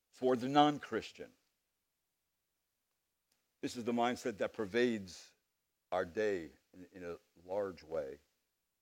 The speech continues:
Scripture strongly presses upon us the impossibility of eternal salvation outside of Christ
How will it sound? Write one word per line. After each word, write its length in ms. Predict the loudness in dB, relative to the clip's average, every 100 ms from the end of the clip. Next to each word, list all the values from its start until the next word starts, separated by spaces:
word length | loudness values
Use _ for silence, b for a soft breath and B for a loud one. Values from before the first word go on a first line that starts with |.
| _ _ _ _ _ _
Scripture 360 | 0 0 -2 -8
strongly 640 | -8 2 6 6 4 -2
presses 720 | -4 4 4 4 -2 -4 -4 -12 _ _ _
upon 420 | -4 -2 4 4 4
us 380 | 0 -4 -12 -20 _ _ _ _
the 120 | -6 0
impossibility 1500 | 0 0 -4 -8 -8 -10 -8 -4 -4 2 6 8 8 4 -14 _ _ _ _ _ _ _ _ _ _ _ _ _ 2
of 120 | 4
eternal 480 | 4 2 0 6 6
salvation 760 | 8 8 8 6 4 2 0 2 6
outside 760 | 6 4 -2 0 4 6 4
of 160 | 2 -6
Christ 600 | -2 0 0 -4 -12